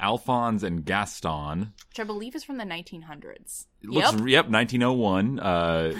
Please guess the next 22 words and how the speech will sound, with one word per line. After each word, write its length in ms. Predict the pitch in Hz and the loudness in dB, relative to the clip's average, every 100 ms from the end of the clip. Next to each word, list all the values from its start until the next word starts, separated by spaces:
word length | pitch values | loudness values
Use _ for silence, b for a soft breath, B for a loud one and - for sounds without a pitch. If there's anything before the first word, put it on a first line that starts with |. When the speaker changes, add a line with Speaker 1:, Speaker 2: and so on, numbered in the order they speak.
| 101 B B B - | -8 B B B 2
Speaker 1:
first 240 | 196 - | 2 4
appeared 240 | 165 156 | 4 6
Speaker 2:
It's 80 | 170 | 8
Speaker 1:
in 60 | 185 | 8
Speaker 2:
really 200 | 202 370 | 8 4
timely. 720 | - - 202 196 190 147 143 | 2 0 2 2 0 -2 -2
Speaker 1:
<laughs> 20 | |
first 220 | - 190 | 0 2
appeared 320 | 160 - 160 139 | 2 6 6 6
in 200 | 110 101 | 6 6
William 360 | 147 156 151 | 4 4 2
Randolph 480 | 113 143 156 156 139 | 4 4 4 4 4
Hearst's 400 | 165 180 - - | 6 4 4 -2
newspaper, 560 | 170 180 - 107 - 80 | -2 -2 6 6 6 0
the 80 | |
New 120 | 76 98 | 0 2
York 280 | 104 110 | 2 2
Journal, 480 | - 98 98 76 67 | 0 0 2 0 -4
in 80 | 78 | -4
nineteen 320 | 85 90 98 | -4 -2 0
oh 120 | 90 87 | 0 2
one, 420 | 87 85 73 | 0 0 -2